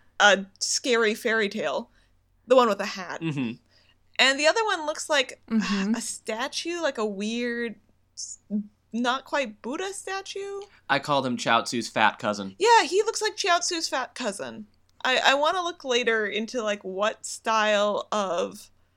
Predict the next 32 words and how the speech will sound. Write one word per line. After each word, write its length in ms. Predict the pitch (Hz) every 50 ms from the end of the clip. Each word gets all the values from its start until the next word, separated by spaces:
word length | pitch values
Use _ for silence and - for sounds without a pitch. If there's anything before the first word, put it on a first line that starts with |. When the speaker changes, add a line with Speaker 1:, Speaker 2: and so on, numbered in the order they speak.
| _ _ _ -
Speaker 3:
Yeah. 360 | - 208 208 170 90 - 175 - _ _ _ _ _ _ _ _ _
Speaker 1:
like, 360 | - 226 226 202 190 - - - - - - - - -
what 240 | 247 240 247 277 -
Speaker 3:
Isn't, 180 | - - 226
Speaker 1:
style 600 | 240 233 233 226 226 226 220 220 214 214 208 - - -
Speaker 3:
isn't 0 |
Speaker 1:
of 480 | 208 202 196 202 196 185 202 - - _ _ _ _ _ _ _ _ _ _ _ _ -
Asian 380 | 202 208 202 202 208 226 208 208
sculptural 720 | 208 - - - 190 190 - - - 247 202 190 185 185 180
tradition 540 | - - - 208 170 160 208 - - 220 214
he's 200 | 190 196 180 -
based 320 | - 147 165 214 208 -
off 160 | 220 233 233
of, 100 | 247 240 240
'cause 140 | 254 214 214
it 140 | 214 208 -
reminds 560 | - 226 196 190 190 185 185 214 254 269 269 -
me 120 | 311 320
of 60 | 359 262
Speaker 2:
Mm-hmm. 60 | -
Speaker 1:
something. 420 | - 359 349 - 381 392 381 370 - -
Speaker 2:
Mm-hmm. 240 | 254 254 247 214 196
Speaker 1:
But 120 | 254 294
he's 140 | 320 302 262
definitely 360 | 294 277 285 285 269 247 233
Chaozu's 460 | 214 - 233 - - - 233 208 208
fat 200 | - 226 185 -
cousin. 360 | - 240 208 214 208 208 233
Neither 340 | 311 359 403 427 466 466 415 349
of 100 | 277 277
them 220 | 277 254 240 226
look 340 | 220 220 226 214 - -